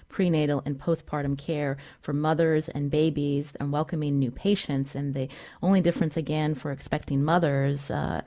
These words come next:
is that they will coordinate their delivery at either Bacchus Hospital, which is, uh, about,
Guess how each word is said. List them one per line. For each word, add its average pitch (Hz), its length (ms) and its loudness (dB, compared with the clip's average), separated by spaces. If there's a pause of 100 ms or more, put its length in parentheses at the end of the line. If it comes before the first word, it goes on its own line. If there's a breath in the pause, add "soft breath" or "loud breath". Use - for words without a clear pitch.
(140)
is 143 140 -2
that 135 260 2 (340 loud breath)
they 143 160 2
will 143 100 2
coordinate 156 600 4
their 143 80 2
delivery 143 380 6
at 143 100 0
either 143 220 4
Bacchus 147 680 4
Hospital, 135 760 0
which 139 260 -4
is, 135 280 -2
uh, 143 180 -4
about, 135 320 0